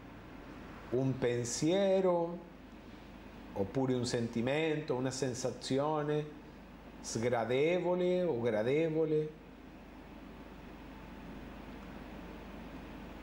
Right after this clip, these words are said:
non irritiamoci,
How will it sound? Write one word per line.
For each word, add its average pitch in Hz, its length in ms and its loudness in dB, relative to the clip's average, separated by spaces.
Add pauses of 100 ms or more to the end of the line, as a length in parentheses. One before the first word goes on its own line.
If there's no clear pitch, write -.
(1080)
non 127 260 4
irritiamoci, 139 1080 2